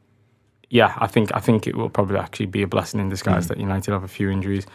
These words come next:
Speaker 1: Obviously, Varane's probably the key one because I think we can get away with the other ones. Varane, even though last season he was out,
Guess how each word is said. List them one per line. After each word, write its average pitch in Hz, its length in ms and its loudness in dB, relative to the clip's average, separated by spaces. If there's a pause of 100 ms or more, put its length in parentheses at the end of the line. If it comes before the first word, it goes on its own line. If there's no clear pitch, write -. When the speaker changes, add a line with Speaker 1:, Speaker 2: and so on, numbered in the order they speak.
(120)
Speaker 1:
Obviously, 113 300 4
Varane's 107 380 4
probably 104 220 0
the 101 60 -6
key 107 220 0
one 107 240 0
because 98 460 -2 (380)
I - 60 -2
think 208 160 2
we 180 80 0
can 104 120 2
get 107 140 2
away 101 220 2
with 104 160 0
the 107 120 0
other 107 100 -2
ones. 113 500 -2
Varane, 98 520 4 (360)
even 135 240 6
though 120 140 6
last 117 260 2
season 117 360 2
he 110 160 -2
was 107 180 0
out, 113 260 2